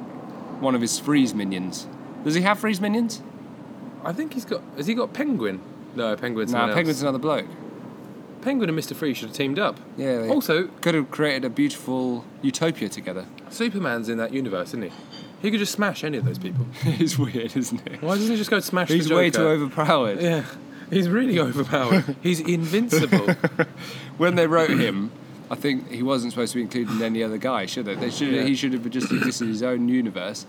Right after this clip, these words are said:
Speaker 2: Hmm.
Speaker 1: It's a really great Robin just appeared.
Speaker 2: Oh, lovely little Robin.
Speaker 1: Looks a bit, looks a bit slapdash.
Speaker 2: Well, they always look a bit weird in the summer, don't they, Robins?
Speaker 1: All wide-eyed, like they're
Speaker 2: Yeah.
Speaker 1: naked.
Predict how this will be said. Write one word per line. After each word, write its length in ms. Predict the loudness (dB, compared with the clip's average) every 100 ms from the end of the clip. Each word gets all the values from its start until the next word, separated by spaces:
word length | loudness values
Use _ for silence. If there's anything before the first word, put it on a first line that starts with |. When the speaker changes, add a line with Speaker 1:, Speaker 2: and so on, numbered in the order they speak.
| -8
Speaker 2:
Hmm. 160 | -6 -6 -10 -18 -20 -6
Speaker 1:
It's 120 | 0
a 40 | 4
really 140 | 6
great 200 | 6 6
Robin 280 | 8 6 6 6
just 180 | 4
appeared. 460 | 4 6 6 4 0 -12 -20 -20 -20 -12 -6
Speaker 2:
Oh, 340 | -2 -2 0
lovely 300 | -2 -2 -2
little 180 | -2 0
Robin. 340 | -2 -2 0
Speaker 1:
Looks 200 | 0 0
a 20 |
bit, 240 | 0 -2 -4 -14 -18 -20 -20 -20 -10
looks 140 | -4 -2
a 60 |
bit 220 | 0 0 -2
slapdash. 600 | -4 2 2 2 2 2 4
Speaker 2:
Well, 100 | 6
they 60 |
always 200 | 6 4
look 80 | 0
a 40 |
bit 140 | -2 0
weird 300 | 2 2 2
in 80 | 0
the 80 |
summer, 260 | 2 2 4
don't 200 | 4 2
they, 100 | 2
Robins? 500 | 2 0 -4 -8 -10 -2
Speaker 1:
All 140 | 0
wide-eyed, 680 | 0 2 2 4 4 2 2
like 180 | -2 -4 -10 -6
they're 120 | -2 2
Speaker 2:
Yeah. 220 | 4 2
Speaker 1:
naked. 220 | 0